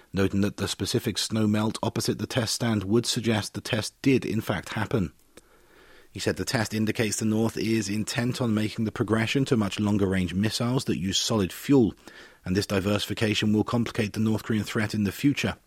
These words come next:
But presently, this is just the initial step toward a more complex missile arsenal, and the regime does not have the technology parity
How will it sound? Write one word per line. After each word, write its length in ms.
But 160
presently, 500
this 260
is 100
just 280
the 100
initial 420
step 420
toward 520
a 160
more 220
complex 420
missile 400
arsenal, 480
and 100
the 60
regime 300
does 180
not 280
have 280
the 140
technology 580
parity 580